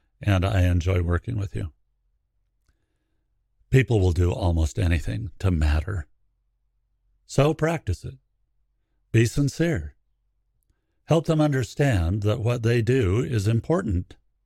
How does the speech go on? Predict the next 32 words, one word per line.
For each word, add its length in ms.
Do 80
you 140
ever 180
have 420
neighbors 600
or 240
friends 760
or 320
acquaintances 1040
or 160
family 480
members 460
who 120
show 220
up 180
in 140
social 380
situations 800
and 380
just 340
make 280
the 100
whole 220
thing 340
awkward? 500
They 180
might 260
insert 440
themselves 580
in 140
your 180
conversation 880